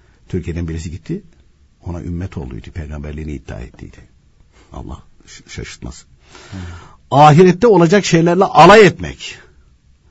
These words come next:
<laughs> Orada toplanacakmış da, tartılacakmış da, şöyle olacakmış da falan. Baskül var mıymış orada ya falan. Teraziyle mi yapacaklar? Nasıl yapacaklar onu? Dalga geçiyor.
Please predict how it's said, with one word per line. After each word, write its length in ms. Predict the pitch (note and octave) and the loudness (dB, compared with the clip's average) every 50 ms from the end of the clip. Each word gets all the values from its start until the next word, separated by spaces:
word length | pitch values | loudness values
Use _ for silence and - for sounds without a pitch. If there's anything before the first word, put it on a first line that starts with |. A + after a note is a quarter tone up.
| _ _ - | _ _ -4
<laughs> 520 | F#3 G3 G3 G3+ F#3+ D#3+ G3 G3+ - - | 0 0 2 2 2 0 -2 -6 -8 -6
Orada 300 | E3+ F3 F3+ F#3 F#3 D#3+ | -2 0 0 0 0 -2
toplanacakmış 680 | - E3+ D#3 D3+ E3 E3+ E3+ E3 F3 D#3+ D3 C#3 D#3 D3+ | -4 -4 -4 -4 -4 -4 -4 -4 -4 -6 -6 -8 -8 -8
da, 100 | D3+ B2 | -8 -8
tartılacakmış 800 | - D#3 D3+ D3 D#3 D#3 D3 D3 C#3+ D3 C3 - D3 C#3+ C3 | -6 -6 -6 -6 -6 -6 -6 -4 -4 -6 -6 -6 -8 -8 -6
da, 60 | C#3 C#3 C3+ C3 - - - _ | -6 -8 -8 -8 -12 -20 -20 _
şöyle 260 | _ - D#3+ D3+ C#3+ C#3+ | _ -4 -2 -2 0 0
olacakmış 580 | C3 C3+ C3 C3+ C3+ B2 - B2 C3 B2 - | -2 -2 -4 -4 -6 -8 -6 -8 -8 -8 -6
da 100 | C#3 B2 | -8 -8
falan. 280 | A2+ - A2+ A#2+ C3 B2+ | -8 -8 -10 -10 -8 -6
Baskül 400 | D3 D3+ D#3 - - G3+ F#3 F3 | -6 -6 -6 -4 -4 -4 -4 -2
var 140 | G3 G#3+ C4 | -4 -4 -4
mıymış 300 | D4+ D4 C#4 C4+ - C4 | -4 -6 -6 -6 -6 -6
orada 220 | B3 A#3 A#3 A#3+ | -6 -6 -6 -6
ya 260 | A#3 A#3 A#3 A#3+ A3+ | -6 -6 -6 -8 -8
falan. 400 | - - F#3 F3 F3+ G3 B3+ A#3+ _ _ - | -8 -8 -8 -6 -6 -6 -8 -12 _ _ -6
Teraziyle 540 | F#3 F3+ F#3 F#3 F3+ F3 G#3+ C#4+ D#4+ D#4+ | -4 -2 -2 -2 -2 -4 -4 -6 -6 -6
mi 100 | D#4 D4+ | -6 -6
yapacaklar? 540 | C#4+ C4+ - A#3+ B3 A#3+ B3 - C4 C4 C4 - | -8 -8 -10 -10 -10 -10 -10 -12 -16 -16 -12 -8
Nasıl 300 | F#3+ G3 A3 G#3+ - C4 | -6 -6 -6 -6 -8 -10
yapacaklar 420 | C#4+ C#4 - - C#4 C4 - B3+ | -10 -10 -10 -10 -10 -10 -8 -8
onu? 180 | A3+ A3+ C4 D4 _ _ _ _ _ - | -8 -8 -8 -10 _ _ _ _ _ -12
Dalga 220 | - F2+ F2+ F2+ | -12 -10 -10 -10
geçiyor. 320 | E2+ C#2+ - - - - | -12 -14 -14 -18 -20 -20